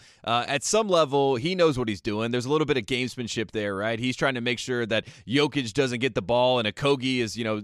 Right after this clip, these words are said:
sitting there in the crowd and he starts a fast break and they have a five-on-four type situation. So, uh, if anything, shout out to Ishbia for being aware enough to know about the situation, but also take back that shout out because that was a flop. I, I, I did not like the flop. I did not,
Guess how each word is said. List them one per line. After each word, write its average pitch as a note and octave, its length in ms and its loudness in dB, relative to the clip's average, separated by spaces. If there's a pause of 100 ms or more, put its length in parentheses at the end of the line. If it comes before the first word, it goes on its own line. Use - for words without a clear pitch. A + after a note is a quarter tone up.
(100)
sitting C3 360 -2
there B2+ 160 0
in A#2 80 -2
the A2 80 -6
crowd B2 360 0
and A2+ 120 -4
he A#2 80 -4
starts A#2+ 260 -4
a G#2+ 40 -12
fast A#2 280 -2
break A#2 260 -4
and G#2+ 80 -6
they G#2+ 120 -2
have A2 200 -2
a G2 60 -8
five-on-four G#2+ 720 -2
type G2+ 200 -4
situation. G2+ 600 -8
So, G#2+ 260 -4 (260)
uh, C3+ 160 2
if E3 160 -2
anything, G3+ 380 0
shout D#3 280 2
out C#3 80 -4
to B2+ 40 -4
Ishbia B2 420 -2
for A2+ 140 -6
being A#2 340 -2
aware A#2+ 380 0
enough A#2+ 240 -2
to A#2+ 80 -6
know A2+ 160 0
about A2+ 220 0
the - 60 -12
situation, A#2 680 -4 (240)
but B2+ 100 0
also D#3+ 260 2
take C#3+ 260 -2
back C#3 220 0
that B2+ 180 0
shout A#2 240 0
out A2+ 160 2
because G#2+ 240 -2
that A2+ 120 0
was G#2 140 -4
a F#2+ 60 -10
flop. F2+ 400 -4
I, F#2+ 260 0
I, A#2 220 -2
I - 20 0
did B2+ 140 0
not C3 180 0
like A#2 200 -2
the A2 100 -8
flop. G2+ 380 -2 (220)
I G#2 80 -2
did B2 120 0
not, B2+ 180 0